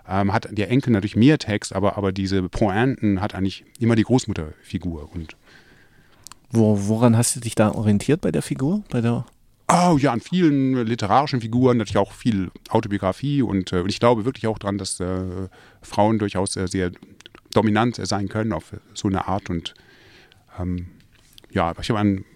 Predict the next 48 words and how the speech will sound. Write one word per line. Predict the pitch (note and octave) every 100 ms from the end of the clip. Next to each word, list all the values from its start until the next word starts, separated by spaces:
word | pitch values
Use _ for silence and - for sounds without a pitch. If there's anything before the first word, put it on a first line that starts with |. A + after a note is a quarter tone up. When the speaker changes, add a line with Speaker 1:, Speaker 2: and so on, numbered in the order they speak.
| _
Speaker 1:
an | - A2+
der | A2
ganzen | B2+ A#2+
Weltliteratur | G2 B2+ - A2+ A2
habe | F#2 F#2+
ich |
mich | F#2
orientiert | F#2 F#2+ F#2 G#2 F#2+
und | A2 G#2+ G2
an |
meinem | F#2+ F#2 F2+ F#2
ganzen | G2 F#2 F#2
Leben. | E2+ E2 E2 _ _ - - - - - -
Speaker 2:
Und | C3+
wenn | A#2+
man | A#2+
sich | A#2 A#2+
jetzt | B2 -
so | A#2+ A2+
anguckt, | A#2 B2 D3+ -
auch | B2
dass, | - B2+ - -
äh, | B2+ B2 A#2 A#2+ - - - -
der | B2 A#2
Lügner | A2+ A#2+ C3 C#3 C3+
ja | B2 A#2+
dann | A#2 A2+ A2 A2
mehr | A2+ A2
oder | G#2+
weniger | A2 G#2+ G#2+
der | G2+
Held | G2+ A2+ -
ist, | D3 -
denkt | C3 -
man | A#2+
da |
nicht | A#2+ A#2+ -
auch | B2 -
dann, | B2+ B2
oder | A2 A#2+ A#2 -
ist | B2+
dann | C3 A#2
auch | A#2+ A2+ -
Münchhausen | A#2 A#2 A#2 A2 C3+ D3+ C#3 C#3 C3+
oder | - A2 G#2+ G#2+ G#2 G#2 G#2 - - - - - -
wie | A2
heißt | A2 A2+ -
der | A2 A2 A2 G#2+ A2